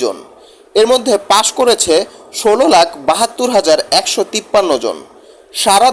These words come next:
দেশে একাদশ শ্রেণীতে ভর্তিযোগ্য আসন রয়েছে পঁচিশ লাখের মতো। সব শিক্ষার্থী ভর্তি হলেও একাদশ শ্রেণীতে আট লাখের বেশি আসন ফাঁকা থাকবে এবার। তাই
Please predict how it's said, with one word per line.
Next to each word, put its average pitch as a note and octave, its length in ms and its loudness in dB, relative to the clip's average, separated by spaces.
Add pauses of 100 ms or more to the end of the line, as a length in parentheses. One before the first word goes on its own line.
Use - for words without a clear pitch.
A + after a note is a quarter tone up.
দেশে B3+ 220 2 (220)
একাদশ A#3+ 360 0
শ্রেণীতে A3 340 0 (160)
ভর্তিযোগ্য G#3 520 -2 (260)
আসন A#3+ 220 -4 (100)
রয়েছে F3+ 320 0 (440)
পঁচিশ A#3 300 0 (100)
লাখের F#3 380 0
মতো। A#2 240 -4 (640)
সব G#3+ 140 2 (100)
শিক্ষার্থী C4+ 440 -2 (120)
ভর্তি E3 340 -2
হলেও F#3+ 260 2 (240)
একাদশ A#3 360 -2
শ্রেণীতে A3 340 -2 (240)
আট F#3 80 0 (100)
লাখের A3+ 220 0 (100)
বেশি F#3 240 0 (200)
আসন F3 200 -4 (100)
ফাঁকা E3+ 320 0
থাকবে D#3 300 -2 (180)
এবার। A#2+ 200 0 (840)
তাই G3 140 2